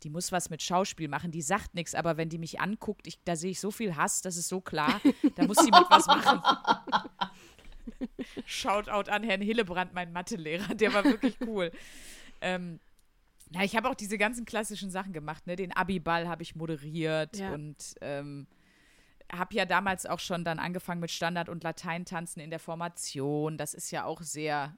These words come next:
Speaker 1: also überkandidelter kann man sich ja nicht präsentieren, ne?
Speaker 2: <laughs> Haare hochtopiert und so.
Speaker 1: Als mit viertausend Strasssteinen auf dem Körper und, äh,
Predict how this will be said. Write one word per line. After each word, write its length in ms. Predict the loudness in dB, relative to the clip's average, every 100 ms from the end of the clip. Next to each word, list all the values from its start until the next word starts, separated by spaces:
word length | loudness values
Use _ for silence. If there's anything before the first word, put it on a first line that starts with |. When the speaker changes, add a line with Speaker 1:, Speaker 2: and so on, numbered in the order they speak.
| _ -20 -20 _ -20 -20 -20 -12
Speaker 1:
also 220 | -10 -8
überkandidelter 1000 | -2 4 4 4 0 0 0 -2 0 -4
kann 240 | -4 0
man 180 | 2 2
sich 200 | -2 -6
ja 100 | -6
nicht 200 | -6 -10
präsentieren, 760 | -8 -8 -8 -10 -10 -8 -6 -4
ne? 120 | -2
Speaker 2:
<laughs> 960 | 0 0 0 -2 -6 -10 -14 -20 -14 -6
Haare 280 | -4 -2 0
hochtopiert 920 | 0 -2 -6 -6 -2 -2 -2 -6 -14
und 240 | -10 -10 -6
so. 100 | -4
Speaker 1:
Als 240 | -2 -2
mit 140 | -4 -6
viertausend 640 | 0 0 2 0 0 -4
Strasssteinen 840 | -6 -6 -2 -2 -2 -4 -2 -2 0
auf 180 | -2 -2
dem 140 | -10
Körper 540 | -2 0 0 0 -2 -2
und, 220 | -6
äh, 100 | -8